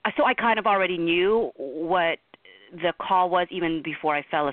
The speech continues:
asleep. Um, e-, even though, um, I think o-, other networks took a while, um,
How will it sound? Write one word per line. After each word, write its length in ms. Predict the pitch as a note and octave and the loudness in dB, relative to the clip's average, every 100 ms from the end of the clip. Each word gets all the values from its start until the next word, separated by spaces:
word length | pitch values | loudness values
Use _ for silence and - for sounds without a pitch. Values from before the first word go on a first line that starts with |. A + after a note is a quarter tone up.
| - | -6
asleep. 340 | - D3+ D#3+ - - _ | -4 0 0 -4 -12 _
Um, 460 | - D3+ C#3+ C3 A2 _ _ _ _ _ _ _ _ - _ _ - | -2 0 0 -4 -12 _ _ _ _ _ _ _ _ -20 _ _ -14
e-, 140 | D3+ - | -12 -4
even 240 | G#3 F#3+ | 0 0
though, 280 | F#3 E3+ E3 - | 2 2 2 2
um, 300 | E3+ D#3 D3 | 0 0 -4
I 100 | D#3 | -6
think 140 | E3+ D3+ | -4 -4
o-, 260 | D3 - | -4 -2
other 180 | D#3+ E3 | -2 0
networks 380 | D#3 C3+ D3 - - | -2 -2 -4 -6 -14
took 120 | F3 | -8
a 60 | D#3 | -2
while, 380 | D3 C3+ C3 C#3 - - - - - | 0 0 -2 -6 -20 -20 -20 -10 -4
um, 260 | D#3 D3 | -2 -2